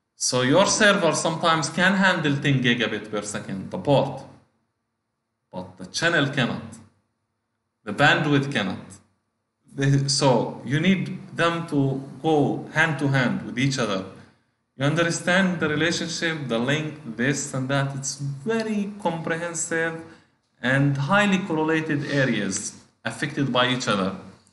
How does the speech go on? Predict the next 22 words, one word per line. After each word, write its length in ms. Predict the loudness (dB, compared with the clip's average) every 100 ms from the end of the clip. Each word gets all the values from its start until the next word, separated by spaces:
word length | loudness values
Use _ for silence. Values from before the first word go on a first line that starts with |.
| _ _ _ _ _ _ -20 _ _ _ _ _ _ _ _ _
So 320 | 0 6 8
last 320 | 8 8 8
thing 200 | 4 6
I 140 | 8 6
would 140 | 6
like 260 | 6 4 2
to 60 | 0
talk 240 | 2 4
about 360 | 4 4 4 2
it 160 | -2
and 300 | 0 2 2
give 180 | 0 -4
you, 100 | -6
uh, 840 | -10 -12 -10 -2 2 4 4 4 2
like, 220 | 2 0 -6 -16 -16
teach 280 | -10 -8 -2
you 100 | 0
about 440 | 2 4 4 2 2
is 160 | -2
the 120 | 2 0
link 280 | 0 -2 -2
budget 500 | 0 0 -2 -4